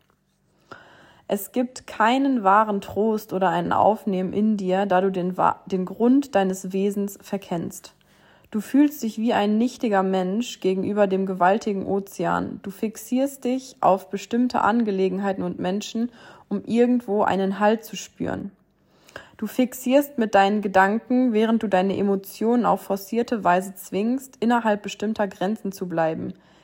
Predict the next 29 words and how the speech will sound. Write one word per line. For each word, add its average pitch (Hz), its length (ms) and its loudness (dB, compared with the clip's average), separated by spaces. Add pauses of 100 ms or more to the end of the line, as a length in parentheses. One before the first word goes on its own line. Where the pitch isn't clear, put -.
(160)
Gerne 226 340 4
würdest 220 300 0
du 220 60 -4
deine 190 240 0
Gefühle 196 500 -2
wegschieben, 208 760 -4
häufig 240 460 0
ebenso 202 340 -2
deinen 180 280 0
Körper 190 480 0
und 95 100 -4
seine 185 220 -2
natürlichen 196 640 -4
Sehnsüchte. 185 680 -4 (540)
Ja, 208 160 6
du 226 140 0
ekelst 233 460 -2
dich 196 140 -4
sogar 180 240 0
vor 185 200 0
einem 175 240 0
Teil 202 320 2
deiner 180 280 -2
selbst. 175 600 -4
Du 196 120 -4
brichst 202 420 -4
ihn 202 100 -2
manchmal 190 400 -2
aus, - 420 -2